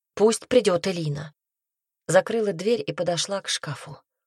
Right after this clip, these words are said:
Мне срочно нужно переодеться. Следует подобрать замену свадебному платью.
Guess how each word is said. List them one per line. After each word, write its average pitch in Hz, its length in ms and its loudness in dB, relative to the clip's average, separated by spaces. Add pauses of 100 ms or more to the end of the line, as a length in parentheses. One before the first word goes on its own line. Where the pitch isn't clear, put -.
(340)
Мне 170 260 -2
срочно 190 640 -8
нужно 170 440 -4
переодеться. 156 680 -4 (380)
Следует 185 540 -2
подобрать 175 540 4
замену 180 520 0
свадебному 170 680 2
платью. 156 560 -6